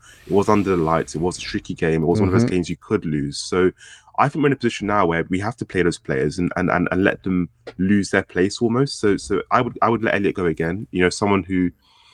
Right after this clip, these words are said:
Speaker 1: I think Elliott at times has received his critics this season, and, and I understand at times he has he has underwhelmed, but I, there is o-, there is obvious talent in, in him, and, and, and he, he loves the club, and all those little intangible things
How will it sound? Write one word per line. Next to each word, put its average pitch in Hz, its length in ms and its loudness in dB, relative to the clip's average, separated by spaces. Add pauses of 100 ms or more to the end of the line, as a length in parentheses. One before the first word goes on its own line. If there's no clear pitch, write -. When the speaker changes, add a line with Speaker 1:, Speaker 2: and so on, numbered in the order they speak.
(220)
Speaker 1:
I - 40 -4
think 117 180 4
Elliott 110 300 4 (100)
at - 140 0
times 104 320 0
has 95 240 -8
received 98 240 -8
his 92 100 -4
critics - 340 -8
this 95 140 -4
season, 87 400 -2
and, 85 140 -2
and 92 100 0
I 98 60 4
understand 92 480 0
at - 80 -4
times 87 300 -4
he 87 80 -6
has 87 420 0 (760)
he 101 60 -4
has 98 280 0
underwhelmed, 98 580 2
but - 120 4
I, 90 40 -4 (120)
there 101 140 2
is 95 100 0
o-, 101 140 2 (140)
there 107 100 2
is 98 100 0 (220)
obvious 110 340 4
talent 95 380 0
in, 82 200 -4
in 82 120 -4
him, 78 240 -2
and, 78 120 -4
and, 87 220 -6
and 87 160 -6
he, 90 340 -4
he 98 80 -6
loves 104 300 2
the 87 80 -2
club, 80 240 -2
and 82 80 -2
all 95 100 4
those 95 160 2
little 92 200 0
intangible 85 500 -4
things 85 380 -2